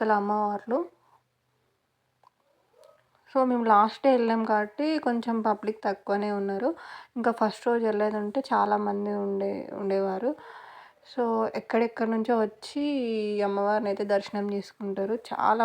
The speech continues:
మహిమ గల అమ్మవార్లు. So సూరారం ప్రజలైతే ఈ కట్టమైసమ్మను గ్రామ దేవతగానైతే కొలుస్తారు. So చాలా పవర్ఫుల్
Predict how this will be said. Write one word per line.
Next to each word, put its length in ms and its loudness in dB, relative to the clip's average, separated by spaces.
మహిమ 220 -2
గల 220 -2
అమ్మవార్లు. 600 -4
So 300 6
సూరారం 460 2
ప్రజలైతే 520 0
ఈ 220 -4
కట్టమైసమ్మను 1120 -6
గ్రామ 280 -2
దేవతగానైతే 680 -4
కొలుస్తారు. 640 -4
So 80 6
చాలా 480 4
పవర్ఫుల్ 720 0